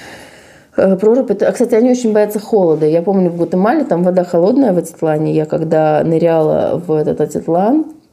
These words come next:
э, когда был конец света, это двенадцатое, вот это двенадцатое, двенадцатого, двенадцатого, я как раз была там на Атитлане. И я когда прыгнула в озеро, индейцы все просто там чуть ли не зааплодировали. Ну, у них аплодировать не принято.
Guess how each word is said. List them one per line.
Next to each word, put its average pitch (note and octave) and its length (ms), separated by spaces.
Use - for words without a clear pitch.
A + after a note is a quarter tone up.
э, D#3 800
когда E3 260
был D#3+ 220
конец F3+ 360
света, - 340
это - 120
двенадцатое, - 640
вот - 200
это - 280
двенадцатое, - 640
двенадцатого, E3+ 600
двенадцатого, E3 600
я D#3+ 60
как - 120
раз F3+ 160
была G#3+ 200
там - 200
на - 100
Атитлане. - 540
И E3+ 80
я F3+ 160
когда E3+ 220
прыгнула E3 480
в E3+ 80
озеро, G3+ 340
индейцы D#3+ 420
все - 220
просто D#3 320
там D3 240
чуть - 160
ли C3+ 60
не D#3 80
зааплодировали. E3 680
Ну, D#3+ 160
у - 20
них - 200
аплодировать D#3 560
не - 120
принято. G3+ 400